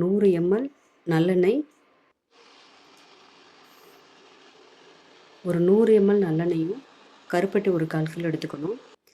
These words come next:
கருப்பட்டியை வந்து நல்லா தட்டி எடுத்து வச்சுக்கோங்க. அடுப்புல ஒரு அகலமான அடிகனமான பாத்திரத்தை வச்சு அதுல வந்து நல்லெண்ணெயை ஃபஸ்ட்டு சேர்த்துக்கணும்.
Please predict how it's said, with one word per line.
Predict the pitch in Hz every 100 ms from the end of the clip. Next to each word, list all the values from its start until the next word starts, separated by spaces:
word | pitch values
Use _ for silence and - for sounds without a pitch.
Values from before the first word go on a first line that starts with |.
| _ _ 180
கருப்பட்டியை | 175 196 185
வந்து | 175 175
நல்லா | 165 185
தட்டி | 160 - 170
எடுத்து | 156 160
வச்சுக்கோங்க. | 160 - 147 143 196 262 - - - - - - - - - - - _ _ - _ _ _ _ - - - _ - - - - _ _ _ _ _ _ _ -
அடுப்புல | 175 202 190 180 208
ஒரு | 170 156
அகலமான | 175 190 185 185 226 175
அடிகனமான | 170 190 185 180 196 160
பாத்திரத்தை | 160 165 - 156
வச்சு | - 170 214 165
அதுல | 160 160
வந்து | 190 190
நல்லெண்ணெயை | 165 185 190 160
ஃபஸ்ட்டு | - -
சேர்த்துக்கணும். | 165 156 160 147 214